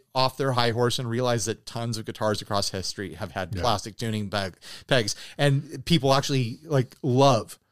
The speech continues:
Speaker 1: that about those
Speaker 2: I
Speaker 1: guitars. Like, there's peop-, there's people who get a Les Paul and they take off the modern tuners and put on the plastic ones.
Speaker 2: Yeah. That, that is something I think is really interesting, is the people who,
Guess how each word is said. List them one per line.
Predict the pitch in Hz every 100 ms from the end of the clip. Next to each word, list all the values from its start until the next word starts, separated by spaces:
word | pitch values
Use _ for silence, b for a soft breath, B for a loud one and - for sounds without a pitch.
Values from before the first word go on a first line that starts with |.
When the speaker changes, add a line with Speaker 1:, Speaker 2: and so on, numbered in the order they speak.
| _
Speaker 1:
that | 131 131
about | 127 123
those | 131
Speaker 2:
I |
Speaker 1:
guitars. | 196 131 120 104
Like, | 147
there's | 151 143
peop-, | 175 160 170
there's | 156
people | - 165 156
who | 151
get | 143 151 151
a | 156 139
Les | 139 135
Paul | - 165 143 B B B
and | 147 143 135
they | 135
take | 127 156 151
off | 147
the | 156
modern | 143 151 156 156 139
tuners | 143 135 127
and | 120
put | 139
on | 135 139
the | 135
plastic | 156 147 135 120
ones. | 113 - - _
Speaker 2:
Yeah. | 104 85 - _ _ _ B B B
That, | 196 190
that | 180 220 277
is | 277
something | 247 226
I | 202 180
think | 185
is | 165 143
really | 156 147
interesting, | 131 135 123 143
is | 127 110
the |
people | - 113 117
who, | 98 104